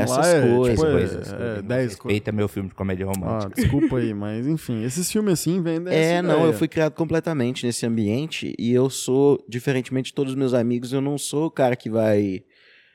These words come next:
Speaker 2: é, tá ali assim só por,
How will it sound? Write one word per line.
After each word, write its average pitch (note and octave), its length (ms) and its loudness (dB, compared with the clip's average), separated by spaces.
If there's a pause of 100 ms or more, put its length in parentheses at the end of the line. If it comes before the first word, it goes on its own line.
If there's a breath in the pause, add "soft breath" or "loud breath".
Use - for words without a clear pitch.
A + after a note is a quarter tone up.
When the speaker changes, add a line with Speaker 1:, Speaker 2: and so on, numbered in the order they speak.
(160 soft breath)
Speaker 2:
é, F#2+ 880 2 (1400)
tá C3 160 4
ali B2 240 4
assim A#2+ 300 -4
só A2+ 260 -4
por, G#2+ 400 -6